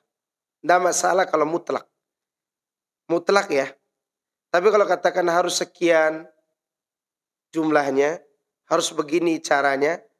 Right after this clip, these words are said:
nah baru kita tanya, cara ini siapa yang mengajarkan? Cara ini siapa yang mengajarkan? Biasa ada cara tersendiri. Setiap tarekat itu ada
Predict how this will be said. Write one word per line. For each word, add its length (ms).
nah 80
baru 240
kita 220
tanya, 320
cara 320
ini 120
siapa 280
yang 120
mengajarkan? 340
Cara 200
ini 80
siapa 280
yang 200
mengajarkan? 420
Biasa 320
ada 120
cara 280
tersendiri. 520
Setiap 400
tarekat 440
itu 80
ada 280